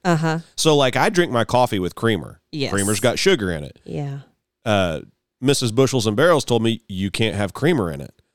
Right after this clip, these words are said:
Speaker 2: That'll mess up your body and how you're gonna start the day when it
Speaker 1: Metabolizing
Speaker 2: comes to metabolizing sugar. And
Speaker 1: insulin productivity. What? I, there's a lot of
Speaker 2: Whatever it
Speaker 1: different
Speaker 2: is.
Speaker 1: things. Yeah, we're not, we're not,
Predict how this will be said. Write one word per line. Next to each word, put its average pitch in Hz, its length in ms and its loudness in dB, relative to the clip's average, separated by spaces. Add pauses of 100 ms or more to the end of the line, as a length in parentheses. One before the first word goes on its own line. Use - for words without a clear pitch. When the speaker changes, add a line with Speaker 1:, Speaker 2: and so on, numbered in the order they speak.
Speaker 2:
That'll 110 200 2
mess 113 300 2
up 120 180 -2
your 101 80 -4
body 113 480 0
and 104 100 -2
how 98 80 -4
you're 113 160 -4
gonna 120 160 -2
start 117 340 -2 (420)
the 123 100 0
day 117 300 4
when 110 120 2
it - 40 4
Speaker 1:
Metabolizing 247 800 4
Speaker 2:
comes 240 140 4
to 226 60 6
metabolizing 120 720 2
sugar. 127 460 2
And 123 80 4
Speaker 1:
insulin 233 1080 2
productivity. 226 720 2
What? 277 380 2
I, 254 80 -8 (100)
there's 320 280 4
a 349 60 6
lot 330 240 6
of 370 60 6
Speaker 2:
Whatever - 140 4
it 294 140 2
Speaker 1:
different - 220 2
Speaker 2:
is. 151 60 2
Speaker 1:
things. 151 200 0
Yeah, 185 260 6
we're 233 200 6
not, 339 300 6
we're 208 320 0
not, 190 240 2